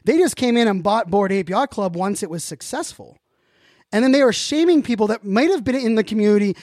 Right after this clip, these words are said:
since before it even launched. They just didn't have the liquidity or understanding of the project at the start. And then they jumped in a little bit later when they were able to, to buy a mutant on, on secondary market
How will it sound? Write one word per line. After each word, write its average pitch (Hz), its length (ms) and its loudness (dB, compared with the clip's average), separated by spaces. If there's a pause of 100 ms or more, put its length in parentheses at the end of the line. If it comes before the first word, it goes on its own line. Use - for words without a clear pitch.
(140)
since 262 220 0
before 269 380 -2
it 240 80 0
even 196 240 0
launched. 196 480 -2 (240)
They 226 100 2
just 285 220 0
didn't 269 140 -2
have 226 240 0
the 202 120 2
liquidity 233 500 0
or 196 160 0
understanding 220 640 0
of 196 60 0
the 180 80 -6
project 185 400 -4
at 156 80 -12
the 160 40 -12
start. 202 400 0 (400)
And 208 140 2
then 285 80 4
they 294 120 4
jumped 226 280 0
in 220 120 2
a 214 40 6
little 208 140 4
bit 196 100 0
later 208 240 4
when 196 100 2
they 185 120 -2
were 196 80 -4
able 196 180 0
to, 190 120 -2
to 165 200 -6
buy 185 220 2
a 175 100 0
mutant 190 480 -2 (240)
on, 180 220 -2
on 180 140 0
secondary 180 520 -2
market 208 400 -6